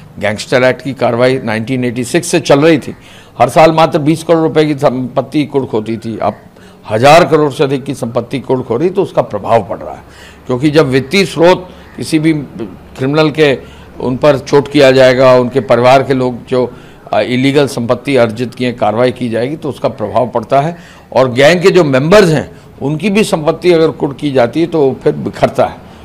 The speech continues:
और gangsters पर कार्रवाई का एक अच्छा जो है, अ, उसका impact ground पर जाता है। लोगों को बताने में clear रहता है कि अगर अवैध संपत्ति अर्जित करोगे, तो जेल तो जाओगे ही, संपत्ति भी जो है, तुम्हारी कुर्क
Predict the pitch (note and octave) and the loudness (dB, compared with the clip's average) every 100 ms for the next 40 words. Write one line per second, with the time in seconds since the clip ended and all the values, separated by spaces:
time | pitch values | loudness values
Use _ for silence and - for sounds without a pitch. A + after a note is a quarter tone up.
0 | - - G2+ A2 B2 - D#3 C#3 - C3+ | -12 -8 -4 -2 -2 0 0 0 -2 -2
1 | A#2+ A#2+ A2+ B2 C3 B2+ - C3 D#3 C3 | 0 -2 2 2 0 -4 -4 0 2 0
2 | - A#2 - F3+ C#3+ - - - - - | -4 -6 2 4 4 0 -18 -20 -20 -6
3 | A#2+ B2 C3 B2+ A#2+ A#2 - - - - | -2 2 4 4 2 -4 -12 -20 -18 -8
4 | G#2 A2+ G#2+ G#2 G#2 - A#2 A#2 A2 - | -4 -2 0 -2 -4 0 0 2 0 4
5 | D3+ - - - - - G#2 C3 C#3 C3+ | 4 2 -8 -20 -20 -10 0 2 2 -2
6 | A#2+ A2 G#2 C#3 D#3+ D3+ C#3 D#3+ G3 G3 | -2 -2 0 2 4 4 2 4 4 6
7 | F#3 D3 D#3 D#3+ E3 D#3 - - C#3 C#3 | 4 6 4 4 2 2 -2 -8 -2 2
8 | C3+ A#2+ A2 D3+ D#3 C#3 C3+ D#3 B2 B2+ | 4 2 2 0 2 2 2 2 2 2
9 | C#3 A#2 - B2 G#2+ A#2 C#3 A2+ G2 A#2 | 2 0 -10 -10 -8 -8 -4 -4 -4 -8
10 | B2 A2+ A#2 C3+ F3 - - - _ - | -8 -4 -2 -2 -4 -6 -18 -20 _ -6
11 | A2 A2 D3 D3 F3 D#3+ G3 G#3+ F3 G#2+ | -2 2 2 4 4 6 8 8 6 2
12 | - - - - C#3+ C#3 C3 - F3 D#3 | -6 -20 -20 -6 -4 -2 0 2 2 2
13 | B2 A#2+ D#3 D3 G2+ G2 C#3 - F2 | 2 0 0 -4 -6 -6 -10 -14 -16